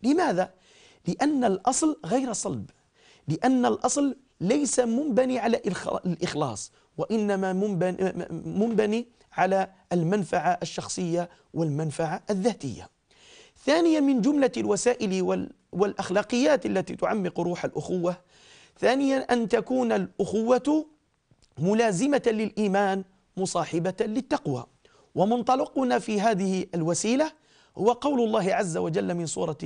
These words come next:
الزخرف: "الأخلاء يومئذ بعضهم لبعض عدو إلا المتقين". منطلق، منطلقنا من الحديث الذي يرويه الإمام أحمد في المسند،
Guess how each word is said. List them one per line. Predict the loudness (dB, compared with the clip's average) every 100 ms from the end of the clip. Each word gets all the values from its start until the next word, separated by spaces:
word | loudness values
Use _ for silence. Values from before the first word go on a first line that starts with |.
| -8
الزخرف: | -8 -4 -2 -2 -4 -10 _ _ _ 0
"الأخلاء | 2 0 0 2 2 2 0
يومئذ | 0 0 0 -2 -2 -2 -4 -8 _ _
بعضهم | 0 2 2 0 -2 0 -2
لبعض | 0 0 -2 -4 -4
عدو | -4 -4 -4 -4 -6 -8 _ _
إلا | -2 0
المتقين". | 0 -2 -4 -4 0 -2 -2 -10 _ _ _ -2
منطلق، | 0 2 2 2 2
منطلقنا | 0 2 2 0 0 0 2 0 -4 _ _ _
من | 0 2
الحديث | 0 0 0 2 2 0 -6 -20 -20 _ -2
الذي | 2 2 4
يرويه | 2 2 2 2
الإمام | 0 0 2 2
أحمد | 0 -2 -2 -2
في | 0
المسند، | -2 -2 0 0 -2